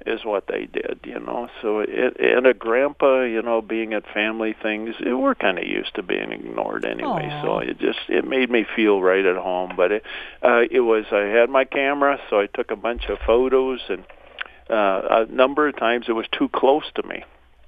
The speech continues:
Speaker 1: So I had to back up a ways to try to get the picture. It was, uh, if I'd had my cell phone, I could have taken, uh, great shots with just a cell phone.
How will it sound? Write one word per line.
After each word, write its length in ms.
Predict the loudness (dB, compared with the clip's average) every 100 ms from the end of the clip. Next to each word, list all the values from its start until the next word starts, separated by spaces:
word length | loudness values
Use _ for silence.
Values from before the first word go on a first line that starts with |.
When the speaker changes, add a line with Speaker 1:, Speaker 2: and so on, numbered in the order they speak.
| -20 -20 -20 -20 -20 -14 -8
Speaker 1:
So 120 | -2
I 100 | 4
had 180 | 4 4
to 80 | -2
back 500 | 0 2 4 2 2
up 220 | 2 2
a 80 | 2
ways 340 | 2 2 -4 -6
to 120 | -4 0
try 240 | 2 2
to 100 | 0
get 220 | -4 -2
the 80 | -6
picture. 520 | -6 -6 -4 -2 -2 -2 -8 -8 -10 -6 0
It 160 | 2 2
was, 280 | 2 0 0 2
uh, 220 | 2 0
if 380 | -2 -2 0 4
I'd 160 | 2
had 240 | 4 2 2
my 240 | -2 -6 0
cell 200 | 2 2 0
phone, 340 | -4 -4 -6
I 120 | -10
could 200 | -8 -6 -6
have 100 | -4
taken, 520 | -4 -4 -10 -12 -12
uh, 160 | -12 -14 -18 -18 0
great 280 | 2 4 0
shots 500 | 0 2 2 -2 -10
with 140 | -12
just 160 | -10 -12 -12
a 60 | -4
cell 200 | -2 -2 -4
phone. 240 | -8 -8